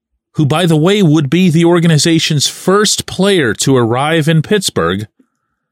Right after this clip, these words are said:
and have any kind of impact under Junior Vizcaino, the Latin American scouting director, since twenty seventeen. Ortiz comes up and he's just killing people.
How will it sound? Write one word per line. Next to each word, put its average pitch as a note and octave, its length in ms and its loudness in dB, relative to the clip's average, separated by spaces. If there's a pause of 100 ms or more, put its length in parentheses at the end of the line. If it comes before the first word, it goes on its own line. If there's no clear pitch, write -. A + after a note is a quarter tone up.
(140)
and G2 140 -4
have G#2+ 240 -4
any C3+ 240 0
kind A#2 320 -2
of D#2+ 80 -6
impact E2 680 -6 (1080)
under G#2 240 -2
Junior A2 340 0
Vizcaino, G2 800 -2
the E2 220 -2 (160)
Latin F#2 280 -6
American F2+ 420 -4
scouting F#2+ 380 -2
director, D#2+ 340 -4
since - 300 -4
twenty F#2+ 380 -2
seventeen. G#2+ 1160 -2 (1400)
Ortiz A3+ 460 -2
comes F#2+ 280 -4
up F#3+ 200 -4
and - 120 -8 (300)
he's C#4+ 260 -2
just - 260 -4
killing C#4+ 380 -2
people. - 480 -4